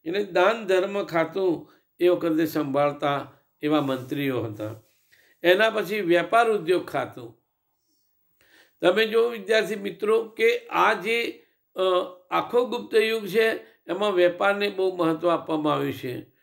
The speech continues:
હું તમને એની એક માહિતી આપું કે ગુપ્ત યુગની અંદર રેશમ વણાતું હતું અને સુતરાઉ કાપડ વણવામાં આવતું હતું. સુંદર એવા કાપડોનો વણાટ અહીંયા થતો હતો. તો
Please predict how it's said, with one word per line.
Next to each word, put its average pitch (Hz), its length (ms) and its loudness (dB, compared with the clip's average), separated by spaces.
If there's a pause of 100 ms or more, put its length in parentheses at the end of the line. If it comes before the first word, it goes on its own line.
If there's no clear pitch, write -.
(300)
હું 156 140 0
તમને 180 320 2
એની 185 140 0
એક 190 220 -2
માહિતી 170 380 0
આપું 185 340 0
કે 196 360 -4 (220)
ગુપ્ત 160 280 0
યુગની 220 420 0
અંદર 190 500 0 (220)
રેશમ 165 640 0
વણાતું 160 540 0
હતું 110 420 -12 (340)
અને 196 440 0 (500)
સુતરાઉ 202 420 2
કાપડ 190 320 0
વણવામાં 175 600 0
આવતું 151 320 -4
હતું. - 380 -12 (640)
સુંદર 196 360 2
એવા 202 200 4
કાપડોનો 180 840 0 (360)
વણાટ 170 680 -2
અહીંયા 160 240 4
થતો 143 440 -6
હતો. 123 300 -12 (500)
તો 220 440 2